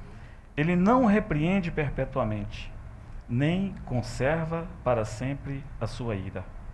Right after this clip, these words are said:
Ele não nos trata segundo os nossos pecados, nem nos retribui consoante as nossas iniquidades.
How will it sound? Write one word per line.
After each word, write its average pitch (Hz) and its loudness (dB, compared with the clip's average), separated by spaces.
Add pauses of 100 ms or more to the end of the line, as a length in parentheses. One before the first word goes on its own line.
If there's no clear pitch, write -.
(580)
Ele 151 4
não 196 4
nos 220 0
trata 160 6
segundo 135 -2
os 117 -2
nossos 147 0
pecados, 160 2 (340)
nem 165 4
nos 196 4
retribui 156 2 (420)
consoante 139 0
as 110 2
nossas 131 -2 (400)
iniquidades. 98 -2